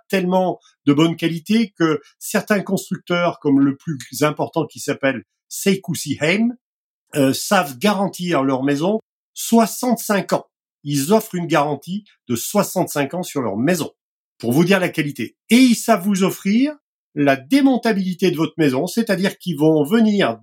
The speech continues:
démonter votre maison, euh, modulaire, récupérer les modules. Il faut moins de six heures pour démonter une maison. Et les modules vont passer dans une usine qui est spécialisée dans ce domaine-là, qui va faire du recyclage des modules.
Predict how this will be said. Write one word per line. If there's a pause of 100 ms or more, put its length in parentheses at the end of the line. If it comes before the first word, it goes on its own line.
démonter (240)
votre
maison,
euh,
modulaire,
récupérer
les
modules. (340)
Il
faut
moins
de
six
heures
pour
démonter
une
maison. (420)
Et
les
modules
vont
passer
dans
une
usine (380)
qui
est
spécialisée
dans
ce
domaine-là, (240)
qui
va
faire
du
recyclage
des
modules.